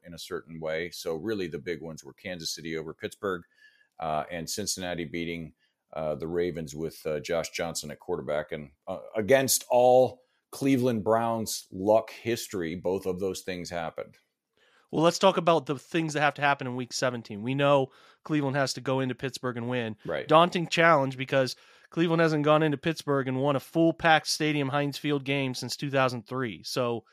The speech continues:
Speaker 2: you know, last year's playoff game was great. There was not a soul in the stadium, in the crowd. And the, and the, the game that they lost there earlier in the year,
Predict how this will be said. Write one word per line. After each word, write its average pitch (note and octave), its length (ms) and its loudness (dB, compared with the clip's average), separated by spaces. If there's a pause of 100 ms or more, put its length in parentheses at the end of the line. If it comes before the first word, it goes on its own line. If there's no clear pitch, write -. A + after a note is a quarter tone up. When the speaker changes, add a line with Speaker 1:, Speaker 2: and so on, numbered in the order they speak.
(280)
Speaker 2:
you C#3 100 -4
know, B2 120 2
last C#3 360 4
year's D3+ 180 0
playoff D3 320 4
game C3+ 200 -2
was A#2+ 120 -6
great. D#3 300 0
There A#2+ 80 -2
was A#2 140 -6
not A#2 120 -4
a A2 40 -8
soul D3+ 400 0
in C#3 60 0
the C#3 40 -4
stadium, C#3+ 520 -4 (380)
in C3+ 100 -8
the C3+ 60 -8
crowd. C#3+ 420 2 (140)
And A#2+ 140 -8
the, B2 220 -6
and B2 100 -12
the, B2+ 140 -10
the B2 100 -12
game C3+ 300 -2
that B2+ 100 -6
they C3+ 140 -2
lost C3 440 2
there C3+ 260 2
earlier D3 420 0
in D3 80 -2
the D3 100 -2
year, D3 300 -2